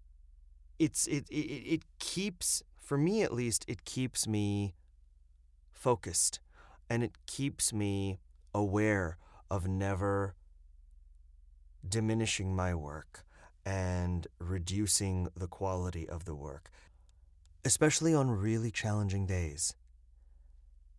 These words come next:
Knowing that there are people who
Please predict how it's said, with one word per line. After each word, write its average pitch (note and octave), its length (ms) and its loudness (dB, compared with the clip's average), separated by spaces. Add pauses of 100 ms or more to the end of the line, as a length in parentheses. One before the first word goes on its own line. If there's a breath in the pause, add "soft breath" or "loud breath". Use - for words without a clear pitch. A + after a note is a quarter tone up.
(340)
Knowing A#2+ 580 6
that B2 160 -4
there G#2 200 0
are G2+ 100 -2
people E2+ 680 -4 (1700)
who F2+ 540 0